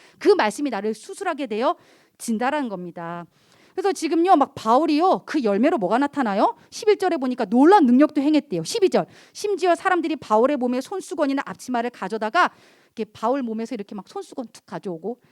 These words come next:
앞치마 이렇게 가져다가 병든 사람에게 얹으면 어떻게 돼요? 그 병이 떠나고 악기도 나가더라. 헐,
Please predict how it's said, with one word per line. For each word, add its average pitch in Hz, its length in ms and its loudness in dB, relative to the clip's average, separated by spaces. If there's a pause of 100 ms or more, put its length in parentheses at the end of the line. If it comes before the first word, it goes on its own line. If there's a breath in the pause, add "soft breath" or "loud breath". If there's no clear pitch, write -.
(160 soft breath)
앞치마 269 320 -4
이렇게 247 140 -6
가져다가 208 500 -6
병든 262 380 0
사람에게 302 320 0
얹으면 220 200 0
어떻게 208 240 -4 (120)
돼요? - 240 0 (380 soft breath)
그 240 180 0
병이 254 340 6
떠나고 311 480 4 (280 loud breath)
악기도 311 380 2
나가더라. 262 560 6 (440 soft breath)
헐, 311 360 8